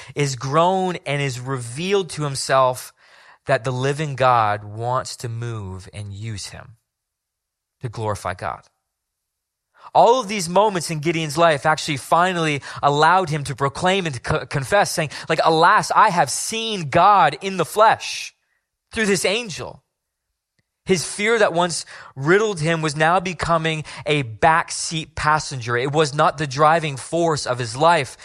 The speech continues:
And when he was starting to realize this and internalize this for himself, that the promise of God and his presence was there, he was beginning to see his kingdom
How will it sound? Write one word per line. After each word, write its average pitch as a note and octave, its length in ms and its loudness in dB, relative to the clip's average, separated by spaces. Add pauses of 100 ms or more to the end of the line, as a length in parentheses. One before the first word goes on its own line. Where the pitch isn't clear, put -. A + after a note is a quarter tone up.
(300)
And D#3 120 0
when D#3+ 100 0
he E3 80 0
was D#3 160 -4
starting G3 280 0
to D3+ 80 -4
realize D#3 540 2
this D3 180 -6
and D3 100 -6
internalize D3 600 0
this C#3 140 -8
for C#3+ 140 -6
himself, E3+ 420 0
that D#3+ 140 -6
the C#3 60 -4
promise E3 480 0
of B2 140 -8
God D#3+ 240 4
and D3+ 100 -4
his B2+ 120 -8
presence C#3+ 420 -4
was A2+ 160 -8
there, D#3+ 320 4 (380)
he F3+ 100 -4
was E3 180 -2
beginning D#3+ 540 -4
to - 180 -8
see F3+ 340 -6
his D3 200 -4
kingdom D3+ 640 -8